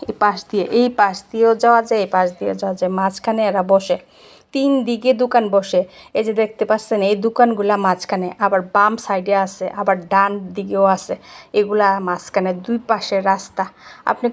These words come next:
কত দেখবেন, কত দেখেও শেষ করতে পারবেন না। যারা দেখতে চান, তারা হাতে সময় নিয়ে যাবেন, মিনিমাম দুই থেকে চার ঘন্টা সময় নিয়ে যাবেন, ঘুরে ফিরে দেখবেন, কেনাকাটা করবেন, তারপরে আপনারা, হুম, নিতে পারেন।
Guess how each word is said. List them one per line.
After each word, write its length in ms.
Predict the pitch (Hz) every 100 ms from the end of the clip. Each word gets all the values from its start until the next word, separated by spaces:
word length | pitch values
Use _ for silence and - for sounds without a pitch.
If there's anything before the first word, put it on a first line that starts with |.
| 247
কত 300 | 269 269 269
দেখবেন, 520 | 226 180 180 180 180 -
কত 260 | 226 226
দেখেও 460 | 220 202 226 - 220
শেষ 280 | 220 214 -
করতে 300 | 196 196 202
পারবেন 340 | 196 185 185
না। 180 | 180 185 -
যারা 300 | - 185 190
দেখতে 400 | 185 214 - 220
চান, 300 | 208 233 247
তারা 260 | 240 185 185
হাতে 380 | - 196 - 202
সময় 320 | - 214 220
নিয়ে 260 | 220 208
যাবেন, 360 | 196 190 190 180
মিনিমাম 580 | 185 196 196 190 190 185
দুই 200 | 196 196
থেকে 360 | 196 185 - 196 - - -
চার 260 | 226 202
ঘন্টা 440 | 175 185 180 185 185
সময় 340 | - 202 196 196
নিয়ে 300 | 196 202 202
যাবেন, 540 | 190 185 196 240 262
ঘুরে 320 | 190 196 202
ফিরে 280 | 202 208 202
দেখবেন, 680 | 180 196 202 196 226 254 269
কেনাকাটা 560 | 208 185 180 185 185
করবেন, 600 | 185 214 214 220 262 285
তারপরে 720 | 285 - 190 180 - 196 185 - - - - -
আপনারা, 600 | 190 196 190 180 180 180 - -
হুম, 340 | 190 180 175 190
নিতে 240 | 202 202
পারেন। 320 | 190 180 175